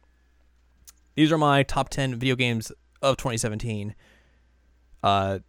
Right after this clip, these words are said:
and then, like, once we get to seven, we'll alternate back and forth. Number ten, a game that just recently came out of early access, uh, Fire Pro Wrestling World,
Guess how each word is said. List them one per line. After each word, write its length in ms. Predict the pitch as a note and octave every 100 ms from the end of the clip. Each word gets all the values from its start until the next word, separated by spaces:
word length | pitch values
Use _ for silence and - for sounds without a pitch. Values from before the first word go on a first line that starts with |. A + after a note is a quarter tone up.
| _ -
and 100 | A2
then, 140 | A2
like, 120 | A2 G#2+
once 200 | A#2 A#2
we 60 |
get 100 | G#2+
to 80 | G#2+
seven, 320 | - G2+ G2
we'll 100 | F#2+
alternate 580 | F#2+ G2 - F2 E2 -
back 200 | - -
and 80 | F3
forth. 440 | - - - - _ _ - - _ _ _ - - _ _ _ _ _ _
Number 200 | C#3+ G#3+
ten, 460 | - G#3+ C3+ C#2+ - - _ _ _ _ _ _ _ _ _
a 80 | G#2+
game 220 | A#2+ A#2+
that 100 | A2+
just 320 | A2 C3+ C3+
recently 380 | B2 C3 A#2 A2
came 180 | A#2 A#2
out 140 | A#2
of 80 | A2
early 180 | A2+ G#2+
access, 680 | D3 - - F2 A#2 - - _ _ _ _ _ _ -
uh, 200 | G2+ G#2
Fire 240 | F3+ A3+
Pro 200 | - G#3
Wrestling 340 | G3 F#3+ G3
World, 480 | E3+ F3+ A2 D#2 G#2+